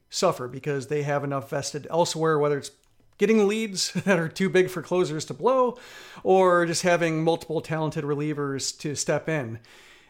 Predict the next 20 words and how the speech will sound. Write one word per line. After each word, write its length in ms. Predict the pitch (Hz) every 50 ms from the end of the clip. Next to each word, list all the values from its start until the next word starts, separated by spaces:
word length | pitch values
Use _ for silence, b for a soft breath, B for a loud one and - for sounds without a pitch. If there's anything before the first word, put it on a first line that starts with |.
| B B
And 240 | - 190 190 185 185
the 60 | 185
White 200 | 202 226 233 220
Sox 280 | - 202 185 170 -
just 180 | - 175 151 -
aren't 240 | 180 160 156 139 120
that. 380 | 147 120 110 - - - - - -
You 100 | - 160
know, 40 | 156
we've 180 | 160 156 143
seen 160 | - - 185 175
them 100 | 165 151
before 320 | 139 - - 285 254 170
when 120 | 143 139
they 80 | 139 135
have, 360 | 139 147 143 139 127 - - -
you 80 | 170 160
know, 80 | 139 -
kind 240 | - - 170 151
of, 120 | 143 120